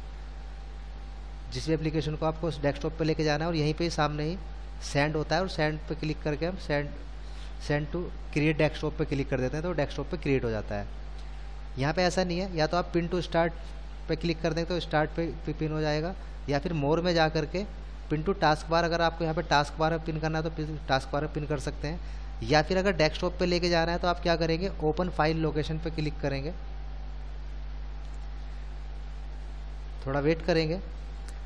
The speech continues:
जैसे आप ओपन फाइल लोकेशन पे क्लिक करेंगे तो यहाँ पे जहाँ ये Corel Draw इंस्टॉल्ड हुआ हुआ है वो location open हो जाएगी। और जिसको, जो भी application को आपको लेके आना है, जैसे Corel Draw को लेके आना है हमें desktop पे, तो उसके ऊपर right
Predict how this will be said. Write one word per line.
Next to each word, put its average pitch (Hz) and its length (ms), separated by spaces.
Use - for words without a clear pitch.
जैसे 139 200
आप 185 120
ओपन 175 220
फाइल 170 220
लोकेशन 165 400
पे 170 100
क्लिक 170 260
करेंगे 165 280
तो 180 80
यहाँ 156 240
पे 175 200
जहाँ 139 180
ये 170 120
Corel 160 260
Draw 170 120
इंस्टॉल्ड 160 460
हुआ 156 160
हुआ 147 180
है 175 120
वो 131 180
location 156 380
open 151 220
हो 151 100
जाएगी। 147 360
और 156 140
जिसको, 143 400
जो 147 200
भी 175 100
application 170 400
को 170 100
आपको 165 220
लेके 156 240
आना 156 100
है, 160 40
जैसे 160 140
Corel 156 200
Draw 156 140
को 160 60
लेके 151 240
आना 143 180
है 143 60
हमें 143 260
desktop 135 360
पे, 156 100
तो 156 60
उसके 147 120
ऊपर 151 180
right 139 180